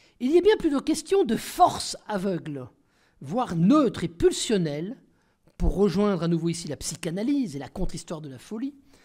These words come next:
seule capable de demeurer de toujours à toujours cette cause étrangère à croire, mais jamais à savoir ni à connaître. De nature instinctuelle,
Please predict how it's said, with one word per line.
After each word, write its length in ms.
seule 360
capable 360
de 80
demeurer 540
de 80
toujours 480
à 40
toujours 480
cette 340
cause 300
étrangère 680
à 100
croire, 840
mais 160
jamais 320
à 80
savoir 760
ni 180
à 80
connaître. 520
De 140
nature 500
instinctuelle, 1400